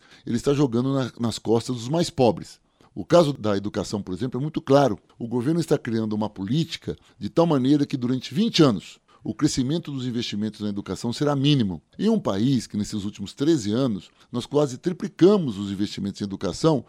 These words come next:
para a construção dos institutos federais tecnológicos, das novas universidades federais, das universidades federais tecnológicas, principalmente com o prouni, fies. Então, quando ele faz essa política, ele corta o orçamento de tal maneira que o governo federal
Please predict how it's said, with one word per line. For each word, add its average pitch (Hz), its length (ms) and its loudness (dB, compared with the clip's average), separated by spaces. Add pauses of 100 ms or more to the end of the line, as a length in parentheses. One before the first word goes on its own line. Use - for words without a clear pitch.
(140)
para - 200 0
a - 20 0
construção 127 580 -2
dos 110 240 -2
institutos 104 500 -8
federais 101 340 -4
tecnológicos, 95 880 -2
das 101 160 -4
novas 123 320 0
universidades 104 640 -2
federais, 107 720 2 (180)
das 117 200 -2
universidades 131 640 0
federais 107 320 2
tecnológicas, 104 880 0 (160)
principalmente 139 500 0
com 127 120 -4
o 123 60 -4
prouni, 123 600 2
fies. 135 720 6 (380)
Então, 175 420 2
quando 202 280 2
ele 143 100 2
faz 110 220 2
essa 98 180 -2
política, 104 680 0 (220)
ele 123 180 -2
corta 175 460 2
o 143 40 4
orçamento 117 500 0
de 107 100 -4
tal 180 160 4
maneira 131 500 2 (440)
que - 80 -2
o 139 60 2
governo 143 500 2
federal 131 440 4